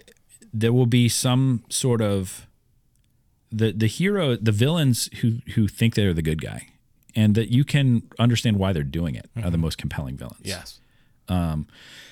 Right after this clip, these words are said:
Speaker 1: that's even, even the Joker in
Speaker 2: Mm-hmm.
Speaker 1: The Dark Knight, because he's just like, "I just wanna screw with stuff."
Speaker 2: Yep.
Speaker 1: 'Cause what's the point? Like, that nihilism that take, that goes so dumb in, in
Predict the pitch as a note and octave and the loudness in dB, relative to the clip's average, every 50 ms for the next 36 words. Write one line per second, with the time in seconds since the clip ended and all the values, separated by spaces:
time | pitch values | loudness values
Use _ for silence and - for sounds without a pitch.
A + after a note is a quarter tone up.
0 | - _ _ _ - - A2 - - - B2+ D3 D#3 F#3 E3 C3 A#2+ - C3 C#3 | -20 _ _ _ -8 -6 -6 -6 -4 0 2 2 4 4 4 2 2 2 2 2
1 | D3 C#3+ G#2+ G2 F#2 E2+ F2+ G2+ G#2 A2+ A2 - B1+ A#1 A2 A#2 - _ - - | 2 4 2 2 2 0 0 0 0 0 0 -2 -4 -6 -6 -8 -10 _ -16 -8
2 | - G2 F#2 F2+ F2 - F#2 E2+ E2 E2+ E2+ - B2 B2+ A2 D2+ E2 - - G2+ | -4 0 0 0 0 0 0 0 0 0 0 0 0 0 0 0 -2 -4 -2 -2
3 | F#2 - - F2 E2 E2 E2 E2 D2 - - - C#3+ D3+ G#2+ F2+ D#2+ D2+ - - | -2 -2 -2 -4 -4 -4 -6 -6 -8 -6 -4 -2 0 0 0 0 -2 -4 -4 -4
4 | - G2 G#2+ D2 - - - A#1+ A#1 - - - - G#2 A2 - _ _ _ - | -4 -2 -2 -2 -4 -8 -10 -12 -12 -14 -18 -16 -12 -12 -12 -12 _ _ _ -2
5 | F2 E2 E2 E2+ E2 G2+ A2 - - - - - D#2 - - - G2 F2+ E2 - | -2 0 0 -2 -2 -2 -2 -2 -4 -8 -6 -6 -8 -8 -6 -2 -2 -2 0 0
6 | G2 F#2+ F2+ F#2 F#2+ F#2+ G#2 A2 G2+ D#2+ D#2 C#2+ C2 C2 A#1 G#2+ A2 - _ _ | -2 0 0 0 0 2 2 2 2 0 -4 -6 -8 -10 -12 -12 -14 -16 _ _
7 | _ _ _ _ _ _ - A#2 A2+ G2 - - - C3+ A#2+ A2+ - G2+ G2+ F#2+ | _ _ _ _ _ _ -2 -2 -2 -2 -2 -4 -2 -2 -2 -2 -2 -2 -2 -2
8 | F2+ F#2 G#2 F#2 F2 D#2+ E2 E2 E2 - E2 - - - - - - - - F#2+ | -2 0 0 0 0 -2 -6 -8 -10 -10 -10 -10 -10 -8 -6 -4 -4 -2 -2 -2
9 | E2+ D#2 D2 D2 C#2+ C2+ C#2 C#2 C2+ D2+ - - - D2 C2+ C2 C2 - | -2 -2 -4 -6 -8 -8 -8 -8 -8 -10 -12 -12 -12 -10 -10 -10 -10 -12